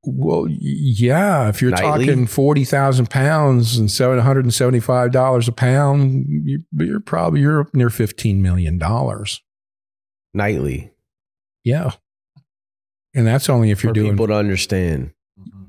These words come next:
Speaker 1: nightly. Yeah. On the,
Speaker 2: That's
Speaker 1: on the
Speaker 2: like
Speaker 1: average, you know, two, three nights a week for our boat.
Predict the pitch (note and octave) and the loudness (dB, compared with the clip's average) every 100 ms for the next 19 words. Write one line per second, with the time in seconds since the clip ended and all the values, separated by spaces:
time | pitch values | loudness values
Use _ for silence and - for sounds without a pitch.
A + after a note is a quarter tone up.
0 | _ - G#2 G#2 - F2 D#2+ - _ _ | _ -2 0 0 -4 -6 -6 -10 _ _
1 | _ F#2+ G2 F2+ E2 _ - C#3+ D#3 D#3+ | _ -4 -2 -2 -6 _ -4 -2 -2 0
2 | D#3+ E3 E3 E3+ E3+ E3 D#3 - - - | 0 0 0 0 0 0 0 -2 -4 -8
3 | _ _ _ D3 C#3 C3 B2 - _ _ | _ _ _ -2 2 2 0 -4 _ _
4 | _ - C#3 C#3 - B2+ B2 B2 - A#2+ | _ -2 0 2 2 2 4 2 2 2
5 | A#2+ C3+ - - _ _ _ _ _ _ | 2 0 -4 -16 _ _ _ _ _ _
6 | - _ _ - A#2+ A2 C#3 G#2+ G#2 - | -20 _ _ -4 0 2 2 0 -2 -4